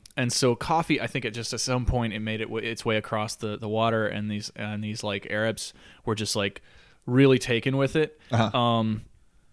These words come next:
Speaker 1: for good reason, obviously.
Speaker 2: Yeah.
Speaker 1: Um, and thank God for the Muslims <laughs>
Speaker 2: <laughs>
Speaker 1: because they're like, "This shit is amazing. Let's
Speaker 2: Yeah.
Speaker 1: make it really even better." Um, and so,
Speaker 2: You ever
Speaker 1: like
Speaker 2: had Turkish coffee?
Speaker 1: Oh, yeah.
Speaker 2: Yeah.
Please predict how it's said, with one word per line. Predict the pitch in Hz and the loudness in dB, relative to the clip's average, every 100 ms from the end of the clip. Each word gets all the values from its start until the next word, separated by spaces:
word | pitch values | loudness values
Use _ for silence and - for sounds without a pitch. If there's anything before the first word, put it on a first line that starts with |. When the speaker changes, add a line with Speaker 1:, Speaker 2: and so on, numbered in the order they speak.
| - _ _ - - | -20 _ _ -16 -14
Speaker 1:
for | - 123 101 | -6 -4 -4
good | 107 104 | -6 -4
reason, | 104 113 117 | -4 -2 -2
obviously. | 113 123 - 127 127 127 | -2 -2 2 2 2 4
Speaker 2:
Yeah. | 113 - - 123 | 2 2 -8 -6
Speaker 1:
Um, | 110 | -6
and | 110 110 | -6 -4
thank | 117 113 | -4 -2
God | 113 110 | 0 0
for | 104 | -2
the | 104 | -6
Muslims | 104 113 123 123 - | -4 -4 -4 -4 0
<laughs> | |
Speaker 2:
<laughs> | 170 - 202 196 202 208 - 220 - | 4 8 10 10 12 10 10 6 6
Speaker 1:
because | - 196 - 208 - - - 170 | 4 4 4 6 6 2 -4 2
they're | 143 151 | 8 10
like, | 147 127 | 10 8
"This | 127 - | 4 4
shit | 143 127 | 6 4
is | 101 - | 2 -4
amazing. | 104 110 139 107 98 | 2 6 6 4 4
Let's | 120 110 | 6 8
Speaker 2:
Yeah. | 104 | 6
Speaker 1:
make | 110 107 | 2 0
it | 101 | -4
really | 107 110 113 104 82 | -2 0 2 2 -2
even | 113 104 98 | -4 -2 0
better." | 120 117 110 - - - 117 | 2 2 0 -4 -16 -8 -2
Um, | 110 107 107 - - - | 0 2 -2 -6 -10 -4
and | 110 110 107 107 - - - - - - - - | -2 -2 -4 -4 -6 -8 -10 -18 -20 -20 -18 -2
so, | - | 6
Speaker 2:
You | 143 | 10
ever | 147 | 10
Speaker 1:
like | 147 | 8
Speaker 2:
had | 120 | 4
Turkish | 139 143 - | 4 4 4
coffee? | 139 143 151 - - - | 4 4 -2 -4 -8 4
Speaker 1:
Oh, | 135 135 | 8 8
yeah. | 120 110 101 117 | 6 4 2 4
Speaker 2:
Yeah. | 113 | 4